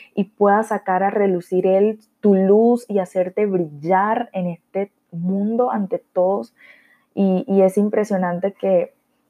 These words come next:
que Dios haga eso con nosotras y que nos vea de esa manera. Entonces,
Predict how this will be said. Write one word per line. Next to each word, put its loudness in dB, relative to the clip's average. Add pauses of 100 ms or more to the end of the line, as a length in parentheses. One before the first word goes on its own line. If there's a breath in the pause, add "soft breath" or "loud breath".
(120)
que 6
Dios 6
haga 2
eso -2 (300)
con -2
nosotras -4
y -8
que -2
nos -8
vea 2
de 2
esa -6
manera. -8 (760 soft breath)
Entonces, 0